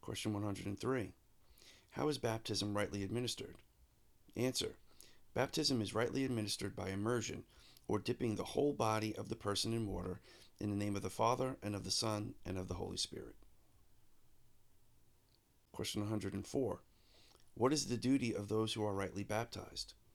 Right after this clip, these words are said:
Answer. It is the duty of those who are rightly baptized to give up, or join themselves to some visible and orderly church of Jesus Christ, that they may walk in all the commandments and ordinances of the Lord blameless.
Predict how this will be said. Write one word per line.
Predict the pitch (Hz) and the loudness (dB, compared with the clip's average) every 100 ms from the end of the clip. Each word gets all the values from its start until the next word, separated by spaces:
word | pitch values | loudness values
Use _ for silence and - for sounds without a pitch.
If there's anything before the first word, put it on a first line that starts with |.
| - - - - | -20 -20 -18 -2
Answer. | 113 123 - 92 - - - - - - | 0 2 0 -2 -8 -20 -20 -20 -20 -4
It | 110 107 | 0 2
is | 104 | 2
the | - | 2
duty | 104 120 139 156 | 2 2 2 2
of | 120 | 0
those | 110 98 98 | 0 0 0
who | - | -2
are | 98 | 0
rightly | 101 107 131 | 2 2 2
baptized | - 98 92 - 95 92 - | -2 -2 -2 -4 -4 -4 -4
to | |
give | 101 127 120 | 0 2 2
up, | 98 98 - - | 2 0 -6 -10
or | 90 98 | -4 -2
join | 117 127 98 107 - - - - | 0 0 0 -2 -8 -18 -10 -2
themselves | 107 - 107 98 | 2 4 2 2
to | 113 | 4
some | 107 104 | 4 4
visible | 104 127 131 143 151 - | 2 2 2 2 2 0
and | 104 95 | -4 -2
orderly | 104 117 127 131 | -2 0 0 0
church | - - 107 - | -2 -2 -2 -8
of | 98 | -10
Jesus | - 104 113 120 | -6 -2 0 0
Christ, | - 92 90 - - - - - | 0 0 0 -6 -10 -18 -18 -10
that | - 110 | -6 0
they | |
may | 110 107 | 2 2
walk | 104 120 127 - | 4 4 4 0
in | 101 | -2
all | 110 123 | 0 2
the | 135 | 0
commandments | 143 117 95 95 95 | 0 0 0 -2 -2
and | - 104 | -2 -2
ordinances | 104 110 107 - 95 92 - - - | 0 0 0 0 0 0 -2 -14 -6
of | - 107 | -4 0
the | 117 | 2
Lord | 101 95 90 | 2 0 -2
blameless. | - 101 92 - - - - | -6 -4 -4 -6 -6 -6 -6